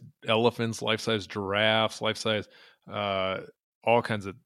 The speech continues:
huge, huge targets, plenty of Yetis and, and cool things. So fun, fun shoot there. And then there's the other stuff, the A S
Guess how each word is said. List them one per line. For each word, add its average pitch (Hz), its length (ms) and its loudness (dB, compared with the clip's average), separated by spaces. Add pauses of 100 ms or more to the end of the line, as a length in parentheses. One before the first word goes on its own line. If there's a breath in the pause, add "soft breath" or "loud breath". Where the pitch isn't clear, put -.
(100)
huge, 123 640 -6
huge 113 340 -2
targets, 101 360 -4
plenty 104 280 -8
of 104 320 -2
Yetis 113 320 -2
and, 95 420 -10 (100)
and 101 240 -12
cool 98 240 -8
things. 95 340 -6
So 95 220 -4 (440 loud breath)
fun, 135 540 4 (100)
fun 113 220 0
shoot - 260 -2
there. 98 280 -2 (260 loud breath)
And 127 160 -2
then 156 320 4 (160)
there's 120 180 2
the 117 140 4
other 110 180 4
stuff, 101 400 -4
the 101 540 0 (100)
A 123 180 2
S 110 220 0